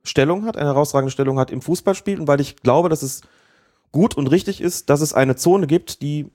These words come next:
fünf Meter fünfzig bemisst von der Torlinie entfernt, in der er einen besonderen Schutz genießt, in der er einfach gar nicht angegangen werden darf.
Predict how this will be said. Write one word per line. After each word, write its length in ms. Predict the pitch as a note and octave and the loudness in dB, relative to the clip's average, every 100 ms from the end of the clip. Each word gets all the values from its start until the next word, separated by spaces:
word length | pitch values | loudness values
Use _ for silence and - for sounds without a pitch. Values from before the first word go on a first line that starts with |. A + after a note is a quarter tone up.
| - | -4
fünf 200 | E3+ - | -4 0
Meter 180 | C#3 C3 | 0 0
fünfzig 420 | F3 F#3+ F3+ - | 0 -2 -2 0
bemisst 400 | C3 F3+ - - | 2 2 0 -8
von 260 | - D#3 D3+ | -2 -2 0
der 80 | |
Torlinie 360 | D3 D#3+ D#3 D3 | 0 0 0 -2
entfernt, 460 | C#3 D3+ D3+ D3+ - _ _ _ _ _ - | -2 2 2 0 -10 _ _ _ _ _ -2
in 100 | C3+ | 4
der 140 | D3 | 4
er 20 | |
einen 160 | A#2+ C3 | 4 0
besonderen 260 | C3 C3 | 0 0
Schutz 240 | B2+ D3+ - | 0 -4 -2
genießt, 320 | C#3 D#3+ - | -2 -2 -2
in 60 | C#3+ | 0
der 100 | C#3+ | 0
er 40 | |
einfach 220 | B2 C3+ | 0 -2
gar 140 | B2 C3 | 0 0
nicht 200 | C#3 A2+ | 0 -2
angegangen 400 | B2+ A#2+ A#2+ A#2+ | -2 0 0 0
werden 240 | A#2 C3+ | 0 2
darf. 320 | A#2 F#2+ F2+ | 0 0 -2